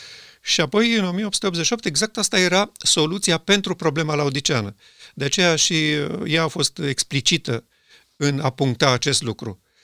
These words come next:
„Ce v-am trimis eu prin frații Wagner și Jones este antidotul la pandemia voastră de laodiceanism. Acceptați soluția și imediat se rezolvă problema.” Uh, apropo de istorie, că ți-a plăcut istoria, uh,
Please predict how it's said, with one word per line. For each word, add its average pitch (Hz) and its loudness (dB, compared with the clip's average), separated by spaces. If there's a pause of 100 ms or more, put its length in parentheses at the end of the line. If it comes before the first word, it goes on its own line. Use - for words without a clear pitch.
(180)
„Ce 156 4
v-am 139 2
trimis 165 0
eu 202 2
prin 156 0
frații 151 -2
Wagner 139 -2
și 135 -2
Jones 123 -2 (360)
este 170 -2 (440)
antidotul 147 2
la 160 2 (360)
pandemia 131 2
voastră 127 -4
de 120 -6
laodiceanism. 117 -4 (800)
Acceptați - 0
soluția 175 0 (240)
și 170 2
imediat 165 2
se 165 2
rezolvă 147 2
problema.” 120 -2 (500)
Uh, 151 -6 (100)
apropo 143 -4
de 147 4
istorie, 131 2
că 139 -8
ți-a - -6
plăcut - -8
istoria, 117 -2 (280)
uh, 147 -2